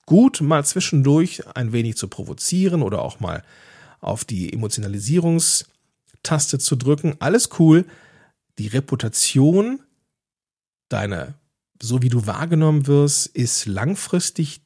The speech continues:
definitiv wichtiger, als jetzt kurzfristig ein paar Klicks zu generieren oder ein paar Plays zu generieren. Das ist wichtiger, langfristig zu denken, als nur mal eben aufs Gaspedal zu drücken.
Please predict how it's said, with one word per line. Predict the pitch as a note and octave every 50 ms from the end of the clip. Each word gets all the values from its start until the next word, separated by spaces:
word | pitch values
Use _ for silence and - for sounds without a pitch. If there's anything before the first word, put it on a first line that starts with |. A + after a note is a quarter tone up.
| _ -
definitiv | G#2 A#2+ C#3+ C#3+ - C#3 B2+ - C3 A2+ G2 G2+
wichtiger, | A2 A2+ - - A2+ G#2 G#2+ G2+ G2+ G#2 - _ _ _ _ _ _ _ _ _ _ _ -
als | G#2+ G#2+ G#2+ - - -
jetzt | G2 F2+ - - - _ _ _
kurzfristig | - - - C3+ C#3 C#3 - - - - C3 B2 - - - A#2 A2 - - - _ _ _ _ _ _ _ _ _ _ -
ein | G#2+ G#2
paar | - G#2+ -
Klicks | - - F3 E3 - - -
zu | - -
generieren | - - D#2 C#2+ D2 - - - - - - _
oder | - - F#2+ F#2 E2 - -
ein | -
paar | - - -
Plays | - - A2 A#2+ C3+ C3+ - -
zu | -
generieren. | - - - - - - - - - - _ _ _ _ _ _ _ _ -
Das | - - - - - _ -
ist | - D3 D#3+ F#3 - - - - - - - _ _ _ _ _ _ _ _
wichtiger, | A3 - A2 G#2+ A#2 B2 - - - B2 G#2+ A2+ G2 F#2 G2+ A#2+ _ _ _ _ _ _ _ -
langfristig | F2+ F2 F#2+ A2+ C#3+ F3 - - - D#3 D3+ D3 - - C#3+ -
zu | - - B2
denken, | A2+ A2+ G#2+ G#2 G#2+ G#2 A2+ G#2 G2+ G#2+ _ _ _ _ _ _ _ _
als | - G#2+ G2+ G#2 G2+ - - -
nur | B2 B2 C3 C3+ C3+ C#3
mal | C3 B2+ A#2 G2+ -
eben | G2+ G2 F#2+ F#2+ G2 F#2+ G2+ - _ _ _ _ _ _ _ _ _ _ _ _ _ _ -
aufs | A#2+ A#2+ - - -
Gaspedal | - - - - - A#2+ A#2 A2+ - - -
zu | - B2
drücken. | - - - _ -